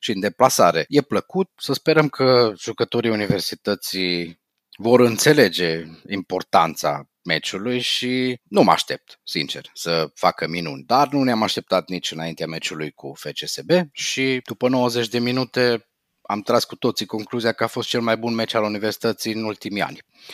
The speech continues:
Ei, poate marți seara să avem, uh,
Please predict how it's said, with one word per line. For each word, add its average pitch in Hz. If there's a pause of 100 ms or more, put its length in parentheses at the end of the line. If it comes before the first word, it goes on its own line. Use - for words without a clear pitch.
(380)
Ei, 262
poate 233
marți - (120)
seara 107
să -
avem, 107
uh, 101